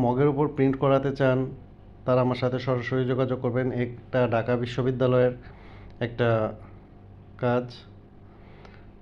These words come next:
ডেভেলপমেন্ট হেলথলি ম্যানেজমেন্ট। ঢাকা বিশ্ববিদ্যালয়ে অনেক কাজ হয় এরকম। এরকম সুন্দর সুন্দর মগের উপর যারা প্রিন্ট করাবেন,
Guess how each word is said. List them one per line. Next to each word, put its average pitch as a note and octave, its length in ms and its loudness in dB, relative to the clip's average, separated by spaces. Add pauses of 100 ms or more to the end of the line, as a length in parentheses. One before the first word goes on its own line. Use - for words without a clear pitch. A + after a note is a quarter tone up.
(120)
ডেভেলপমেন্ট B2+ 680 0 (100)
হেলথলি C3 1080 0
ম্যানেজমেন্ট। B2 680 2 (2750)
ঢাকা D3+ 240 2
বিশ্ববিদ্যালয়ে C#3+ 640 4
অনেক C3+ 320 4
কাজ B2+ 200 2
হয় B2 160 6
এরকম। A#2+ 320 2
এরকম C3+ 420 2
সুন্দর D3+ 340 2
সুন্দর C3+ 280 0
মগের B2+ 320 4
উপর B2+ 320 2 (260)
যারা B2 260 6
প্রিন্ট C#3 300 2
করাবেন, C3+ 460 2